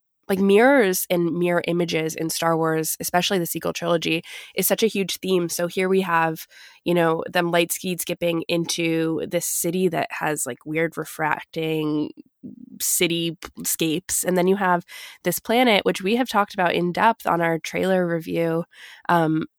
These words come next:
of this, like, mirrored look. And I think that it was really kind of indicative of the themes that were going to be brought up in this movie. And I don't think that's totally changed at all from looking at the sequel trilogy as a whole. I do think that Rey and Kylo are mirror,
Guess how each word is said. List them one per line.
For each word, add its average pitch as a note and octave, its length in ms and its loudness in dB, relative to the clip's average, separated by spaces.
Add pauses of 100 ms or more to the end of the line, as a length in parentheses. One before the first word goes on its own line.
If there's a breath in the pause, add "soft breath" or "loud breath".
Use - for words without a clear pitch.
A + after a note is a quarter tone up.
(160)
of E3 400 0
this, E3+ 200 -4
like, E3 160 -4
mirrored E3 640 0
look. G3 320 0
And F3 100 -6
I F3 80 -4
think F#3 260 -6
that G#2 120 -2
it F3 100 0
was E3+ 220 -2
really E3+ 400 0
kind E3 200 -8
of E3 140 -2
indicative D#3+ 540 -4
of D#3+ 160 -4
the E3 80 -4
themes D#3 320 -6
that - 100 -8
were D#3+ 100 -4
going D#3 160 -4
to D#3 40 -2
be D#3 80 -4
brought D3+ 220 -4
up D3+ 180 -6
in D3+ 280 -4 (460 soft breath)
this - 460 -2
movie. F3+ 320 2
And E3+ 80 2
I G#3 60 4
don't B3 100 4
think C4+ 160 0
that's - 320 -4
totally E3 320 0
changed D#3 460 -2
at - 100 -4
all D#3 260 2
from E3 440 2
looking D#3+ 260 -4
at D#3 100 -6
the D#3+ 60 -8
sequel E3+ 260 -8
trilogy D#3+ 300 -2
as D#3 60 -4
a D#3 80 -6
whole. E3 160 0
I D#3+ 80 0
do D3+ 240 -2
think F3 220 -8
that E3 120 -2
Rey D#3+ 120 -4
and D3+ 100 -4
Kylo D#3+ 260 0
are D3+ 120 -2
mirror, C#3+ 340 -4